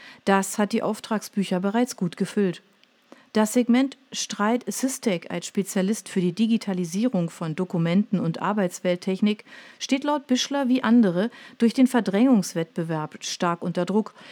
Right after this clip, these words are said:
Die Sparte schloss deshalb nach seinen Worten solide,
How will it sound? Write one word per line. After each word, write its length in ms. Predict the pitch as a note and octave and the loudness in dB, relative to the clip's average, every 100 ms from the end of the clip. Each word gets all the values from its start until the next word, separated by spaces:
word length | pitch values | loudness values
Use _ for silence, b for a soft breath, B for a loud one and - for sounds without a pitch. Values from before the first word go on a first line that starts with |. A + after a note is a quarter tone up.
| B B | B B
Die 100 | F#3+ | 2
Sparte 460 | - - G3 G#3+ G#3 | 2 0 0 0 -4
schloss 340 | - G#3 A3 | -2 -2 -2
deshalb 460 | G#3 G3+ A#3 B3+ B3 | -2 -2 0 0 0
nach 180 | G3 | 0
seinen 360 | - F#3+ G3 F#3 | 0 0 2 2
Worten 440 | F#3 G#3+ F#3 E3+ | -2 -2 0 -2
solide, 560 | E3 E3 E3 E3 F#3 | -2 -2 0 2 2